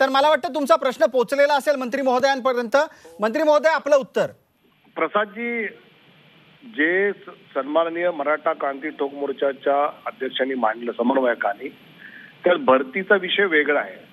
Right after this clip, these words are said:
Speaker 2: ॲडमिशनमध्ये एससीबीसीला स्वाभाविकपणे ती आठ लाखाची अट जी आहे, दहा, दहा टक्के ईबीसीला, त्याच्यामध्ये असणाऱ्यांनी त्यात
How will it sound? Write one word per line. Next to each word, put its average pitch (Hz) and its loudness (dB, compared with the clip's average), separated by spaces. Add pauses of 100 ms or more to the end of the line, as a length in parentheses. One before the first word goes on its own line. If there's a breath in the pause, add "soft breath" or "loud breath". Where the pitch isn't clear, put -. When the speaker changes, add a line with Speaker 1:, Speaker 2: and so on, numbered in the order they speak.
(500 loud breath)
Speaker 2:
ॲडमिशनमध्ये 196 2 (340)
एससीबीसीला 196 0 (420)
स्वाभाविकपणे 175 -2
ती 190 -10 (120)
आठ 156 0
लाखाची 170 -2
अट 160 2
जी 160 -2
आहे, 156 2
दहा, 139 -6 (280)
दहा 135 2 (480)
टक्के 135 -6
ईबीसीला, 135 -2 (1040 loud breath)
त्याच्यामध्ये 214 4
असणाऱ्यांनी 214 0
त्यात 240 0